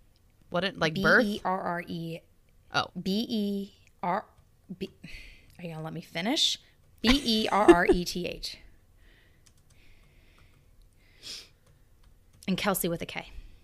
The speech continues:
Speaker 1: As it should be. All right, got her. Oh, she's beautiful. Wait, she's not the murderer, right?
Speaker 2: Do you rec-,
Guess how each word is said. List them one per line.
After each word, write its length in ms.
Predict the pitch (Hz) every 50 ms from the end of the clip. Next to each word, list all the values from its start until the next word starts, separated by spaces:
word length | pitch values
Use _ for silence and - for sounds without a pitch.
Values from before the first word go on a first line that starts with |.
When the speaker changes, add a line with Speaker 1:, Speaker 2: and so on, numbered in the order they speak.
| - - - - - - - - - - - _ _ _ _ _ _ _ _ _ - _ _ _ _ _ -
Speaker 1:
As 260 | 185 175 160 147 147
it 160 | 147 147 - -
should 400 | - - - 151 147 147 147 _
be. 320 | 196 208 240 269 294 - - - - - - - - - - - - -
All 60 | 151
right, 260 | 151 147 135 135 - - _ _ - 175
got 300 | 160 165 151 151 151 147
her. 200 | 147 139 143 151 - - - - 208 185
Oh, 460 | 151 147 147 147 147 147 147 147 151
she's 240 | 151 - - 170 160
beautiful. 680 | - 135 135 139 139 135 - 139 139 139 139 143 139 - - - - - - _ _ _ _ _ _ - - - _ -
Wait, 220 | 175 175 175 -
she's 180 | - 220 208 180
not 140 | 170 160
the 60 | - 147
murderer, 360 | 147 143 139 135 135 131 131
right? 160 | 135 139 143
Speaker 2:
Do 80 | 151 190
you 100 | 196 202
rec-, 260 | 190 180 190 - -